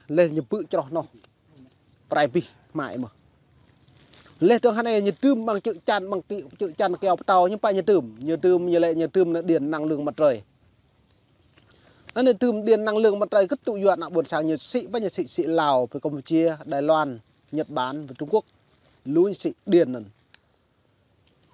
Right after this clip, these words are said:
Tôi nạ buồn sang đập ẹ lờ, nạ buồn sang cái gì rồi? Nó vậy. Nó nạ buồn sang ta lại nạ buồn nó có bạc cái doan.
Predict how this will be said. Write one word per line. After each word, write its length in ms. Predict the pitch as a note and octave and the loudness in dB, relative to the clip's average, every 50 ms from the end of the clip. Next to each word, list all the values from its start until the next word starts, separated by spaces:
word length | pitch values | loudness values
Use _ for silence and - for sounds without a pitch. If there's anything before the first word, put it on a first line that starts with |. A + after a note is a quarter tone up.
| _ _ _ _ _ _ | _ _ _ _ _ _
Tôi 120 | - A#3+ B3 | 0 2 2
nạ 140 | B3 G#3+ F3 | 2 -2 -4
buồn 300 | E3 G3+ G#3 G3 F#3+ E3 | 0 0 0 0 0 -2
sang 260 | - G#3 G3 F3 D#3 | -2 -2 -2 0 0
đập 140 | E3 D3+ - | -2 -2 -2
ẹ 120 | G3+ A3 F#3 D#3 | -2 -4 -4 0
lờ, 200 | E3+ F#3+ F#3+ E3+ D3 C#3 A#2 A#2+ A#2+ G#2+ _ _ _ _ | 4 4 4 4 4 0 -6 -12 -18 -20 _ _ _ _
nạ 140 | C#3+ D#3 | -16 -10
buồn 160 | D#3 D3+ C#3 C3+ | -8 -8 -8 -8
sang 180 | - D3+ B2+ | -10 -12 -6
cái 140 | A#2+ F#3+ B3 C4+ | -2 -2 0 0
gì 200 | A#3 G3+ F3+ E3 | 0 0 2 2
rồi? 120 | C#3+ A#2+ G#2 - - _ _ _ _ _ - | 2 2 -2 -6 -14 _ _ _ _ _ -6
Nó 100 | E3 D#3 | -6 -4
vậy. 80 | B2 - - _ _ _ _ _ _ _ _ _ - - _ _ _ _ _ _ - | -4 -6 -8 _ _ _ _ _ _ _ _ _ -20 -20 _ _ _ _ _ _ -6
Nó 80 | A3+ | -2
nạ 220 | C#4 D4 C#4 B3+ A#3 | -2 -2 -2 0 2
buồn 160 | B3 A#3+ A3+ | 2 0 0
sang 300 | - - A#3+ A3 G#3 F#3+ | 0 0 0 0 0 0
ta 80 | G#3 G#3 | -2 -2
lại 180 | G#3 G3+ F3 | 0 -2 -4
nạ 120 | E3 G#3 G3+ | -6 -6 0
buồn 220 | A3 A3+ G3+ F3+ | 2 2 2 2
nó 80 | F#3+ F3 | -2 -4
có 80 | F3+ - | -4 -4
bạc 140 | - F#3 - - | -4 -4 -4 -4
cái 120 | D#3+ E3+ | 0 2
doan. 420 | F3+ F#3+ F3 D3 B2+ A#2 A2+ A2 | 4 4 4 2 -2 -8 -12 -16